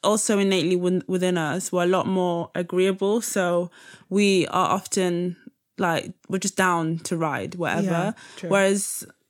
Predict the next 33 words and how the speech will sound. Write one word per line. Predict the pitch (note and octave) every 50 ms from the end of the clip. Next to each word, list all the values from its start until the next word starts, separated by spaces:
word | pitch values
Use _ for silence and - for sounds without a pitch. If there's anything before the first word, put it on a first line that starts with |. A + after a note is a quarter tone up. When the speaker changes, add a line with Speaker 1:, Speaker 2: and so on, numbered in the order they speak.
| _ _ _ _ _ _ _ _ _ _ - -
Speaker 1:
so | - - A#3
I | G#3 G#3+
do | G#3 A#3+ A#3+ B3
think | - - - B3 A3+ G#3+ G3 G3 -
that | - G3 F3 A2
it'd | - F#3
be, | F#3 F#3+
s-, | F#3+ - -
it's | - G#3+ G#3+ -
slightly | - - A#3 A3 G#3+
different | G#3 G#3+ A3+ A3 A3 F3 F#3+
for | -
the | F3+ F3+
men | F#3+ F#3+ G3
on | F#3 F#3 F3+
that | F3 E3+ F#3
show. | - - G3+ F#3+ F3 D#3+ D#3+ E3+ F3 _ _ _ _ _ _ _ _ _ _ _ _ _ _ _ _ _ _ _ - A#3 C4+ C4+
Um, | - G3 F#3+ F#3+ - C#4 - G#3+ F#3 E3 D3+ - -
Speaker 2:
<clears throat> | - - - -
All | A#3 B3 C#4+
the | D#4 D#4+
men | C#4+ C#4 C4 B3
were | A3 G#3+ G#3 G3 - -
under | F#3 F#3+ F#3 F3+
thirty | F3 - E3+ E3+ F3 - - G3+ F#3+
is | - F3+ - -
mad. | F3+ F3+ F3+ F3 - _ _ _ _ _ _ _ _ _ _ _ _ _ _ _ _ _ _ _ _ _ _ _ _ _ _ _ _ _ _ _ _ - _ _ _ -
Speaker 1:
Wow, | - A3 A3+ G#3+ G3 -
even | B3+ B3+ B3+ C#4 C4+
the | C4
one | C4 C4 B3+ B3+ B3
that | A#3 A#3+ A3+ G#3+ F3 - - -
w-, | - G3 G#3 -